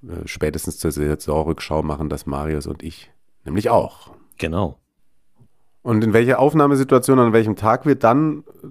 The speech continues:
Speaker 1: das Ganze veröffentlichen, müssen wir dann auch nochmal quatschen, weil wenn ich dann Sonntagabend in Venedig vielleicht noch bin, dann wird's Montag ein bisschen schwierig. Da, da be-, also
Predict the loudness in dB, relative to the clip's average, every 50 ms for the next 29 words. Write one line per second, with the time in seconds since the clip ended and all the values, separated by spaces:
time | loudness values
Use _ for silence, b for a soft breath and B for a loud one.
0 | -16 -6 -2 -2 -2 0 2 2 2 2 2 -2 -2 0 0 -2 0 0 2 0
1 | 2 2 0 0 0 0 0 0 -2 0 0 -2 -2 -4 -4 -4 -6 -6 -6 -6
2 | -8 -6 -6 -4 -4 -4 -4 -4 -6 -6 -6 -4 -4 -4 -4 -4 -4 -4 -4 -4
3 | -4 -4 -6 -6 -6 -4 -4 -4 -4 -4 -6 -8 -6 -4 -4 -4 -4 -6 -10 -8
4 | -8 -8 -6 -6 -6 -6 -8 -10 -10 -8 -6 -6 -6 -4 -6 -8 -8 -10 -10 -10
5 | -10 -10 -6 -6 -6 -6 -6 -2 0 0 0 2 2 2 4 4 2 0 -2 -2
6 | -2 -2 0 0 2 4 4 4 2 2